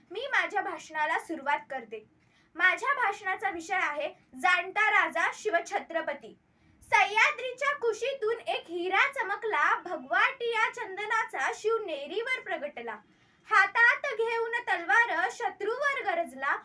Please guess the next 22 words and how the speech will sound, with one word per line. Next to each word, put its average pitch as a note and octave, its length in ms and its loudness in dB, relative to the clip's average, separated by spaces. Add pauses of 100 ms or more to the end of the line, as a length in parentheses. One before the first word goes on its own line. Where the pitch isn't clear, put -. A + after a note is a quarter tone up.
(220)
महाराष्ट्रात F#4+ 960 2
असा F4 260 0
एक F#4 180 -2
राजा C#4 420 2
होऊन F#4 420 -2
गेला, C4+ 420 0
महाराष्ट्रात F4+ 800 0 (120)
असा C#4 300 -2
एक G#4+ 240 -4
राजा C#4 400 0
होऊन E4 360 -2
गेला. A#3 300 -8 (500)
मित्रांनो, A4+ 560 -2 (340)
साडेतीनशे C#5 680 0
वर्षांपूर्वी A4+ 840 -2 (440)
आपल्या A#4 360 4
महाराष्ट्र F#4+ 640 2
भूमीला F#4 480 -2 (240)
एक - 260 -4
कर्तृत्ववान A#4 840 2
वीरपुत्र A4+ 720 -4
मिळाला, C4 400 -2